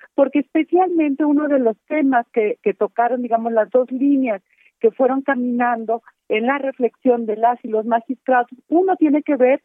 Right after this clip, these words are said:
con el marco de la libertad de expresión, del trabajo periodístico, y el otro que tiene que ver precisamente con aquello que podría ser considerado violencia política contra las mujeres.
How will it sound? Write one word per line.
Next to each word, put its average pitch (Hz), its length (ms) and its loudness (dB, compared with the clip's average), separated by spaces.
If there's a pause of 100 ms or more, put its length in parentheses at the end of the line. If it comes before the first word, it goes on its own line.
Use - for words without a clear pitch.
(420)
con 294 340 0
el 240 180 0
marco 269 640 0
de 214 120 0
la 220 140 0
libertad 220 580 -2
de 262 60 -4
expresión, 240 760 0 (240)
del 214 220 0
trabajo 233 380 0
periodístico, 247 840 -6 (340)
y 240 120 2
el 254 140 2
otro 262 300 2
que 269 100 -6
tiene 233 240 -2
que 262 120 -2
ver 233 220 0
precisamente 226 920 -4
con 214 220 -2
aquello 240 540 -2
que 214 120 -6
podría 220 600 -4
ser 220 240 -2 (340)
considerado 233 760 0
violencia 196 480 -6
política 185 520 -8
contra 170 320 -6
las 156 220 -6
mujeres. 156 420 -4